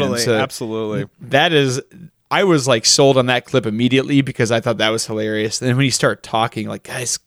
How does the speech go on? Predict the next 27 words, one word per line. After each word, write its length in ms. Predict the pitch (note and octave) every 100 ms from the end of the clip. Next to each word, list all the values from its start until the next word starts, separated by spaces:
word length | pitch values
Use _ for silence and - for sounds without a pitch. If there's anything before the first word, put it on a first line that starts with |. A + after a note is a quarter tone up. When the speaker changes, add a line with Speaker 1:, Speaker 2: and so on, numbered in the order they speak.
| _
Speaker 2:
this 220 | - -
guy 120 | D3 B2
is 100 | A2
such 240 | - C3
a 40 | A#2+
sociopath." 840 | - B2+ - C3 A#2 B2 A2 A#2
Speaker 1:
To-, 340 | - C#3 C#3 C#3
well, 160 | D3 C3+
Speaker 2:
And 120 | D#3
it's 120 | E3
hilarious. 560 | F#3+ G3+ B3+ D3+ G#2+ A#2
Speaker 1:
that's 140 | D3
the 80 | F3+
best 240 | D3 D3
part 160 | - C#3+
about 140 | C3+ A#2+
it, 60 |
too. 200 | - B2+
It's 160 | A#2 A2
like, 200 | B2+ -
of 180 | A#2+ -
course 320 | - B2+ D3
it 60 |
would 180 | B2+ A2
be 140 | G#2+ G#2
his 360 | - A2 G2+
name. 420 | G2 G#2 G2 F2+